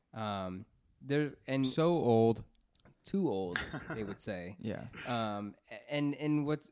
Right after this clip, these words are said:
Speaker 1: what, what's so simple is that they could easily say some gibberish about connected worlds or something like that,
Speaker 2: Mm-hmm.
Speaker 1: even though she doesn't have a mother box. And it, and you as an audience member would just be like,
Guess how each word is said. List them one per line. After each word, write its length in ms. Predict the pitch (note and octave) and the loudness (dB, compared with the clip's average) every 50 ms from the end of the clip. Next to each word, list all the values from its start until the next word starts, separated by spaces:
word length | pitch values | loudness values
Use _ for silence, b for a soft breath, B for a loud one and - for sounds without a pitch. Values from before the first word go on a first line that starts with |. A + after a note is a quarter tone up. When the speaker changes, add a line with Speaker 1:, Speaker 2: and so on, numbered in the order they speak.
| _ | _
Speaker 1:
what, 280 | - D3+ C3+ C3+ C#3 - - _ _ _ - | -10 -6 -4 -4 -4 -4 -8 _ _ _ -12
what's 260 | D#3+ C#3 C3 B2+ - - | -8 -6 -6 -6 -4 -2
so 220 | - D#3+ D#3 C#3+ | 0 2 2 0
simple 640 | C3 - - - F3 F3+ F#3 F3+ - B2 G2 G2 | -2 -4 -4 0 0 2 2 0 0 -2 -2 -2
is 140 | G2 G2 F#2+ | -4 -4 -6
that 220 | G#2+ G#2+ G#2 F#2 G#2 | -6 -6 -6 -4 -4
they 100 | A2 A2+ | -6 -6
could 180 | - B2 A2 - | -6 -8 -10 -6
easily 380 | - C3 B2+ B2+ A#2 A#2 A2+ G#2+ | -2 -2 0 0 -2 -2 -6 -6
say 320 | - - - A2+ G#2+ G#2 | -6 -8 -6 -6 -6 -6
some 420 | F#2+ - - G#2 F2+ E2 F2 F#2 G#2+ _ _ _ _ _ _ - | -6 -6 -8 -8 -6 -6 -8 -10 -12 _ _ _ _ _ _ -14
gibberish 600 | A#2+ A#2+ B2 A#2+ A2 G2+ G2+ F2+ E2+ - - - - - | -6 -2 -2 -2 -2 -2 -4 -6 -8 -8 -12 -12 -10 -10
about 540 | A#2+ G#2+ G#2+ G2+ F#2 F2+ F2 D#2 - - - _ _ _ _ _ _ _ _ _ _ - - C3 A#2+ - | -8 -6 -6 -6 -6 -6 -8 -10 -12 -16 -20 _ _ _ _ _ _ _ _ _ _ -18 -16 -14 -12 -8
connected 540 | - C3 A#2 G#2+ G2+ - - A2+ G2+ G2 - | -4 -4 -2 -2 -4 -6 -8 -10 -10 -8 -8
worlds 340 | G#2 G2 F#2+ F2+ F#2 F2 G2 | -8 -6 -6 -6 -6 -8 -10
or 60 | F#2+ | -10
something 420 | - - G#2+ G2 - - G2+ F#2+ | -10 -8 -10 -8 -8 -8 -8 -8
like 160 | F#2 F2+ F#2+ - - | -8 -10 -12 -12 -14
that, 240 | F#2 E2+ - - - | -14 -14 -12 -10 -8
Speaker 2:
Mm-hmm. 220 | B2 A2+ A2+ A2+ A#2 - | -6 -6 -4 -6 -4 -2
Speaker 1:
even 240 | C3+ C3 A#2+ B2 A2+ | 0 0 2 2 2
though 100 | A2 G#2+ | 2 0
she 140 | G#2 - - | -2 -4 -4
doesn't 220 | A#2 A2+ G#2+ - - | -6 -6 -6 -6 -6
have 180 | A#2 A2+ G#2 A2 | -6 -4 -4 -2
a 60 | G#2+ | -2
mother 300 | G#2+ G#2+ G#2+ G2+ G2 F#2+ | 0 0 0 -2 -4 -6
box. 360 | F2+ F#2 E2+ E2 F2+ - - | -6 -8 -8 -8 -10 -8 -6
And 160 | A#2 A#2 A#2 | -4 -2 -2
it, 80 | A#2 A2 - _ | -2 -4 -6 _
and 240 | - B2+ B2 B2 A#2+ - - _ - C#3 | -4 -2 -2 -2 -2 -6 -10 _ -12 -4
you 420 | C3+ C3+ C#3 D3 C#3+ C#3 C#3 - - | 0 0 2 2 0 -2 -8 -8 -6
as 160 | C3 B2+ B2 B2 | -4 -4 -2 0
an 80 | B2 | 0
audience 360 | A2+ A2+ A#2+ B2 B2 A#2+ A#2+ - | 0 2 2 2 0 -2 -2 -4
member 200 | A#2+ A2+ A2+ A2 | -4 -4 -4 -4
would 160 | A2 A2+ A2 | -4 -6 -6
just 140 | A2 A2+ - | -8 -8 -6
be 80 | A#2+ | -4
like, 160 | A2+ G#2+ G#2+ | -4 -4 -4